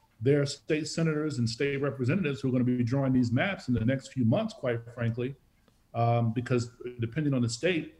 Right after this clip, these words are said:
I know, I think we're gonna get our maps in, like, April. A lot of people are gonna get their maps of their new districts, and they don't wanna piss off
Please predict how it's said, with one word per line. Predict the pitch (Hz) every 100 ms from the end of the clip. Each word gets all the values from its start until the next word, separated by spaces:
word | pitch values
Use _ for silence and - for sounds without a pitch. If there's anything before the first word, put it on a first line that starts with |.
| 117
I |
know, | 135 131
I |
think | 135 139
we're | 127
gonna | 151 127
get | 127
our | 131 131
maps | 123 127 -
in, | 117
like, | 123 120 107 120
April. | 139 - 101 117 - _ _ _
A |
lot | 98 151
of | 147
people | 156 139
are | 127
gonna | 127 120
get | 127 -
their | 127 117
maps | 113 143 160 -
of | 117
their | 117
new | 123 120
districts, | 135 165 127 123
and | 104
they | 120
don't | 127
wanna | 123 117
piss | - 123
off | 123 113 -